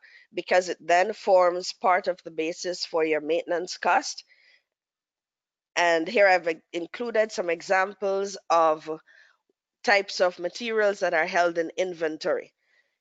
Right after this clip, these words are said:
Key consideration is be sure to define what is, what is a good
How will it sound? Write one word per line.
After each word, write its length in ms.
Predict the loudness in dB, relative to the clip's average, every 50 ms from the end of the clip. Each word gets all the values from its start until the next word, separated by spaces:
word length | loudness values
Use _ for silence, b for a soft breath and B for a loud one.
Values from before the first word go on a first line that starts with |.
| _ _ -8
Key 220 | -2 -2 -2 -2
consideration 1040 | 0 2 2 2 2 0 -2 0 2 2 4 4 4 4 2 2 2 2 2 2 0 -2 0
is 380 | 0 0 0 -2 -4 -8 -14
be 180 | -14 -12 -8 -6
sure 340 | -6 -2 2 2 4 4 2
to 140 | 0 -2
define 640 | -4 -4 -4 -2 0 0 2 2 2 2 0 -2 -4 -8 -10 _ _ _
what 320 | -12 -2 2 2 4 4
is, 340 | 2 0 -2 -4 -8 -12 -16 -18 _ _ _ _ _ _ _
what 220 | -2 0 0 2 4
is 180 | 2 2 2
a 60 | 0
good 420 | -2 2 4 6 6 6 6 4